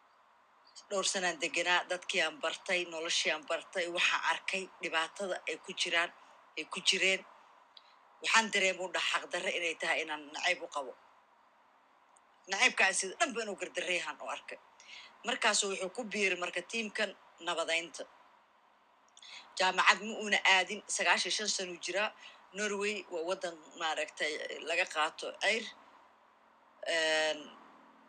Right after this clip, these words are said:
ha-, hadduu shalay wax baran lahaa, wuxuu ka shaqayn lahaa shaqooyin culculus, maanta lacag wuxuu qaadan lahaa, maaragtay, shaqo gab ah oo cajiib ah. Laakiin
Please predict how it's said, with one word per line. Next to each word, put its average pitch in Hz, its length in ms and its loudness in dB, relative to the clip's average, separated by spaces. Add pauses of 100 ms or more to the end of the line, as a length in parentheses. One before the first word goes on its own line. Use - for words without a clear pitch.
(380)
ha-, - 300 0
hadduu 175 280 2
shalay 202 420 4
wax 175 180 -2
baran 196 300 2
lahaa, 151 320 2 (920)
wuxuu - 180 -4
ka 233 100 2
shaqayn 196 400 4
lahaa 165 200 4
shaqooyin 190 420 0
culculus, 165 480 -4
maanta 180 340 0
lacag 165 260 0
wuxuu 170 200 -6
qaadan 156 400 0
lahaa, 151 280 0
maaragtay, 143 500 -4 (300)
shaqo 165 340 0
gab - 180 0
ah - 240 0
oo 160 220 0
cajiib - 400 0
ah. 311 160 -2 (720)
Laakiin 226 520 2